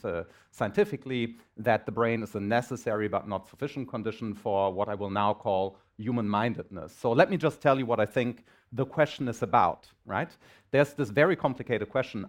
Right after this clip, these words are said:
are we, you know, a pack of neurons, et cetera? But if we even begin to try to answer this question with, uh, you know, a look onto what's happening in neuroscience and in the history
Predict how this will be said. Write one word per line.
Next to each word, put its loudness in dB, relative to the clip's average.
are 6
we, -2
you 0
know, -2
a -2
pack 0
of -4
neurons, -4
et -14
cetera? -6
But 4
if 4
we 0
even 0
begin 0
to -8
try 4
to -6
answer -6
this -10
question -8
with, -2
uh, -2
you -4
know, -2
a -4
look 4
onto 0
what's -2
happening -2
in -6
neuroscience -4
and -6
in -8
the -2
history -6